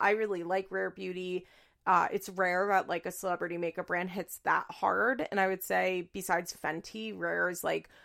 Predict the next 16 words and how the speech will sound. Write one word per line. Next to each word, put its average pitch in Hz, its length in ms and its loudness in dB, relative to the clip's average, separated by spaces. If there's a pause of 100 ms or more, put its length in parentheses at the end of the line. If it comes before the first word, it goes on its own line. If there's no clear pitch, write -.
(160)
one 196 280 4
of 196 160 0
the 180 140 0
most 170 260 -2
popular 160 380 0
celebrity - 460 -6
makeup 247 460 0
brands. 196 600 2
I - 120 -4
think 190 180 -8
it - 120 -8
stands 175 580 -2
in 180 100 0
its 175 160 -2
own 170 200 0
right, 151 520 -2